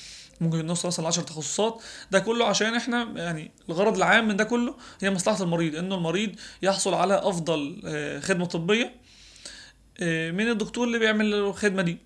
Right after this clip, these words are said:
بكل بساطة يعني. ف، آه، أنا بس كنت يعني أحب إن شاء الله يكون سوء التفاهم أو الفجوة، آه، اللي حاصلة بين ال-، الدكتور والمريض،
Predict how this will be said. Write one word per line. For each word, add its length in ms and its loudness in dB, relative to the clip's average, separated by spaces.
بكل 300 -2
بساطة 340 0
يعني. 200 -8
ف، 140 0
آه، 1160 2
أنا 80 4
بس 260 4
كنت 360 -2
يعني 200 -6
أحب 320 0
إن 100 -4
شاء 160 -2
الله 160 0
يكون 300 -4
سوء 160 -4
التفاهم 400 -2
أو 160 -2
الفجوة، 420 2
آه، 260 0
اللي 440 -2
حاصلة 460 -2
بين 260 -2
ال-، 300 -4
الدكتور 480 -4
والمريض، 380 -2